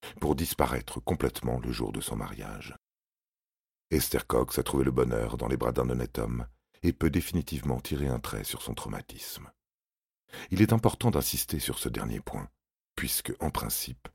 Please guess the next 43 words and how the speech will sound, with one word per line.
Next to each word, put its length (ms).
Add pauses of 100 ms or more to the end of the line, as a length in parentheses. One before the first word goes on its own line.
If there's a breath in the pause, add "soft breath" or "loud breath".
(460)
les 200
affaires 220
de 80
poltergeist 800
ont 100
toujours 340
impliqué 320
des 180
individus 440
en 100
détresse 360
psychique. 600 (840 loud breath)
Les 180
experts 420
qui 120
se 100
sont 180
penchés 360
sur 160
le 80
cas 160
du 100
poltergeist 720
d'Amherst 720 (600)
attestent 520
que 100
le 80
traumatisme 680
aurait 180
pu 120
permettre 420
à 40
Esther 480
de 80
produire 400
des 160
effets 180
semblables 560
à 40
celui 260
d'un 140
esprit 240
frappeur. 600